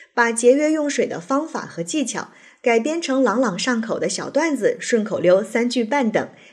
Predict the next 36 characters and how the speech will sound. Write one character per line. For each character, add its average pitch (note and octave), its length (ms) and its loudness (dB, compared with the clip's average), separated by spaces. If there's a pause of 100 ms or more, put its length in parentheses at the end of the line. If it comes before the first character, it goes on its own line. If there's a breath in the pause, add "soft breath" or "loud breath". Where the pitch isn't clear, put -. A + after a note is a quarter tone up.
(120 loud breath)
便 E4+ 240 4
于 F#3 200 0
群 E3 260 -6
众 F#3 180 -2
记 F#3 220 -4
忆。 E3+ 260 -6 (440 soft breath)
还 C#4 120 0
可 D#4+ 120 -2
以 D4+ 60 0
在 C#4 140 2
演 A#3 200 2
出 A3+ 160 -6
过 C#4+ 220 4
程 F3 220 -4
中 F#3+ 280 0
穿 G#3 220 -2
插 G#3+ 180 -2
节 G#3+ 220 0
水 F3 160 -2
知 B3 180 -2
识 C#4 140 -2
的 G#3 80 2
有 F3+ 220 2
奖 F#3+ 240 -4
问 A3+ 180 2
答， F3 320 -2 (220 loud breath)
提 - 120 -2
高 G3 200 2
大 G3 160 -4
家 G3 280 0
参 B3 300 -2
与 A#3 80 0
的 E3+ 100 0
积 F3+ 160 -8
极 E3+ 140 -4
性。 F#3 240 -4